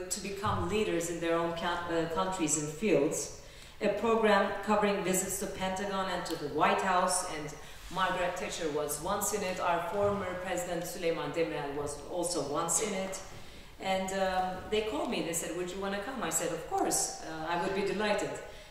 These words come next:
And then I was there, and I was the only Turk who was invited to the program that year.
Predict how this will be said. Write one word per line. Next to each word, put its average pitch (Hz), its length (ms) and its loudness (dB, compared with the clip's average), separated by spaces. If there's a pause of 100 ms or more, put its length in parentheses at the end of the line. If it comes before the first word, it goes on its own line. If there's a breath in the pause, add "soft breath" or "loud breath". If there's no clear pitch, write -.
(120 loud breath)
And 185 100 -2
then 202 100 2
I 208 120 4
was 214 240 10
there, 214 120 2
and 175 100 4
I 175 140 4
was 185 140 4
the 214 80 6
only 226 240 6
Turk 151 300 0
who 185 100 -4
was 180 200 4
invited 202 420 0
to - 80 -6
the 180 80 -4
program 175 440 4
that - 300 -4
year. 147 160 -2